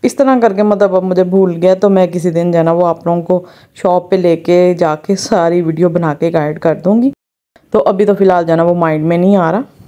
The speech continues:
तो जर्सी वेलवेट तो आप लोगों ने बिल्कुल भी जो है ना नहीं लेनी काम करवाने के लिए, बहुत ही,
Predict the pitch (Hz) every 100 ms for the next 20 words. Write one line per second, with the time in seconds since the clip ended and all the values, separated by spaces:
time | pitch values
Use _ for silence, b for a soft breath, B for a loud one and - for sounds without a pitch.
0 | B B B B _ 208 196 190 185 202
1 | 202 277 277 220 220 220 196 185 190 214
2 | 190 165 - 208 196 226 214 180 160 170
3 | 180 170 175 165 160 170 160 156 160 165
4 | 165 160 170 185 202 185 - 208 214 220